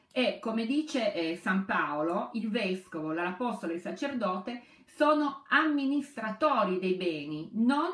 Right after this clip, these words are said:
i padroni. Quindi i beni della Chiesa, cioè della casa del Signore, sono la sua grazia e i sacramenti, che non sono una proprietà né del Papa,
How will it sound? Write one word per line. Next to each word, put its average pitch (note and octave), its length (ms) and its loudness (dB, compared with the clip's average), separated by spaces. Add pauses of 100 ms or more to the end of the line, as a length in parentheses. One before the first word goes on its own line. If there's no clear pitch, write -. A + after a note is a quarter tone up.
(200)
i G3+ 100 -4
padroni. D#3+ 680 -4 (280)
Quindi A3 640 2 (340)
i G3+ 120 -4
beni C#4 260 4
della G#3 260 -4
Chiesa, D#3 680 -4 (1120)
cioè G3 320 0
della E4+ 240 0
casa F#3+ 260 -2
del D#3+ 140 -2
Signore, G#3 540 0
sono D#3 560 -4
la D#3+ 120 0
sua C4 160 -4
grazia A#3+ 720 -2
e G3+ 340 -2
i G3 100 -4
sacramenti, D#3+ 960 -4 (300)
che A3+ 140 -2
non G3 180 0
sono C#4+ 320 2
una F3+ 180 0
proprietà - 680 -4
né G3+ 240 -2
del G3 180 2
Papa, F#3 520 -2